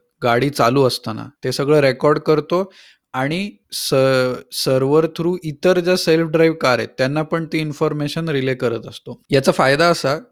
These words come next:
की समजा तू पुण्याहून मुंबईला चाललायस आणि हायवेवर डायव्हर्जन आहे,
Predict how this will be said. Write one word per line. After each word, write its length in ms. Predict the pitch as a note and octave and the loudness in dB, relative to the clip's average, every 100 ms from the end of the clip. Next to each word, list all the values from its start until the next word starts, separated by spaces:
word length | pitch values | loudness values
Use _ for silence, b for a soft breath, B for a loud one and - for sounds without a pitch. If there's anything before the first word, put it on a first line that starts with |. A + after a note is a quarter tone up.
| _ | _
की 100 | C#3+ | -8
समजा 720 | C3 C3 C3+ D3 D#3 D#3 D3+ D3+ - - - | -6 -4 0 2 2 0 -4 -6 -12 -10 -4
तू 80 | D3 | -2
पुण्याहून 400 | D3+ D3 D3+ D3+ | 0 2 2 0
मुंबईला 340 | D3 C#3+ C#3+ | 0 0 0
चाललायस 380 | C#3 C3+ C#3+ C#3+ | 2 2 2 0
आणि 220 | C#3 C#3+ | -2 -2
हायवेवर 480 | C3+ B2 B2+ C3 C#3 | 0 0 2 2 2
डायव्हर्जन 600 | C3 B2 B2+ B2 B2 G#2+ | 4 4 4 2 0 -4
आहे, 140 | - | -6